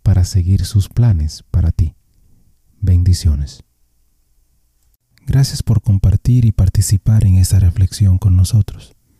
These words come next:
Te invito a suscribirte al canal y a compartir la reflexión si piensas que puede ser de bendición para alguien más. Que Dios te bendiga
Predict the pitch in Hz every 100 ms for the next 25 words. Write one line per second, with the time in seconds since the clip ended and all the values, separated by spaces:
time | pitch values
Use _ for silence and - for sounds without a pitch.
0 | _ _ - 120 139 - 160 - 117 -
1 | - 95 104 117 - 113 104 95 92 90
2 | 92 95 87 - _ _ _ _ _ -
3 | 110 - 104 101 95 - 127 120 98 98
4 | - 101 - 104 95 87 - - 107 104
5 | 107 - 107 - 98 - 113 110 - 113
6 | 101 92 90 92 90 113 101 95 90 95
7 | 87 85 87 87 90 82 73 - - _
8 | _ _ - 107 98 98 - 95 90 92
9 | 113 120 110